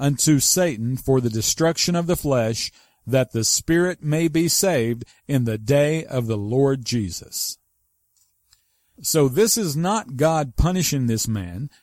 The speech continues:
who is a believer. No, Paul told the church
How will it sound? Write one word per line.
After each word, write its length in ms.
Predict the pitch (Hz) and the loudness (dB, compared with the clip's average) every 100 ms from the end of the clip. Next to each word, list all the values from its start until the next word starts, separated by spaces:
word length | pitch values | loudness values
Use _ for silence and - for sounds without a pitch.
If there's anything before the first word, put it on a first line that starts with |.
| - | 2
who 200 | 151 147 | 4 4
is 280 | 151 139 127 | 4 2 2
a 100 | 120 | 0
believer. 640 | 110 104 147 151 92 120 - _ - | -2 0 2 2 0 -8 -12 _ -4
No, 360 | 123 120 139 - _ _ | 0 2 0 -2 _ _
Paul 400 | - 196 156 151 | -2 0 2 -2
told 280 | 156 143 143 | -2 0 0
the 100 | 113 | -2
church 600 | - - 226 131 - - | -4 -2 0 -2 -8 -12